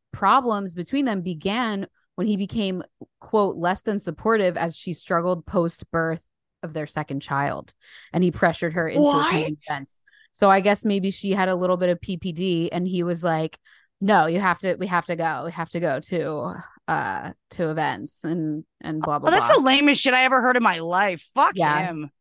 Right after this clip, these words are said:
Speaker 1: So s-, I guess she's fighting back a little. She doesn't even need to fight back because everyone's on her side. But okay, what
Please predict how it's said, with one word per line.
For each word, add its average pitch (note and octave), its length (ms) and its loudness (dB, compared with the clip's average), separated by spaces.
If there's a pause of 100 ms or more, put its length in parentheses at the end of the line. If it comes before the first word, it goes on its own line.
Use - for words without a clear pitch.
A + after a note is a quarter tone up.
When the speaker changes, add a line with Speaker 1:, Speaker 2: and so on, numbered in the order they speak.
Speaker 1:
So C4+ 360 8
s-, B3+ 200 2
I G#3+ 80 2
guess A#3+ 200 2
she's C4+ 200 -6
fighting A#3 240 2
back F3 200 2
a F#3+ 40 0
little. F3 300 0 (220)
She C#4+ 140 0
doesn't G4+ 220 0
even G#4 160 -2
need E4 180 -2
to F4 80 -4
fight E4 220 0
back C#4+ 260 0
because C#4 220 -2
everyone's C#4+ 320 -4
on C#4+ 100 -2
her B3+ 80 -4
side. A#3+ 300 -2
But F3+ 180 -6
okay, G3 260 -6
what A#3 240 -6